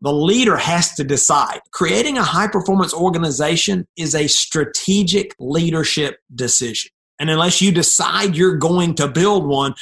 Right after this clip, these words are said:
you are never going to drift to greatness. I mean, name a great organization that just woke up one day and they were great.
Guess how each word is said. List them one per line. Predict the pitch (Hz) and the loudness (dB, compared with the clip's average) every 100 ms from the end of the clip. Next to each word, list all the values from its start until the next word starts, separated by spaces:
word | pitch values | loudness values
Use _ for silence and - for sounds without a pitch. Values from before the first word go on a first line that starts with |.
| - - | -16 -10
you | 147 196 | -2 0
are | 160 139 | 0 0
never | 139 156 170 180 151 139 | -2 0 2 2 0 0
going | 147 147 139 | 0 0 -2
to | 135 | -4
drift | 127 117 143 151 131 - - - | -4 -2 0 0 -2 -6 -14 -12
to | |
greatness. | 123 127 123 123 - - - - _ _ _ | -6 -4 -4 -6 -14 -10 -10 -12 _ _ _
I | 147 | -4
mean, | 151 | 0
name | 175 233 | 2 2
a | 170 | 0
great | 151 180 | 0 2
organization | 185 170 139 131 160 185 135 | 2 2 0 0 2 2 -2
that | 131 | -4
just | 147 131 | -4 0
woke | 151 160 | 0 2
up | 165 160 | 0 0
one | 143 143 | 0 0
day | 139 139 | 0 0
and | 123 | -2
they | 127 | -4
were | 113 | -4
great. | 120 135 | -4 -2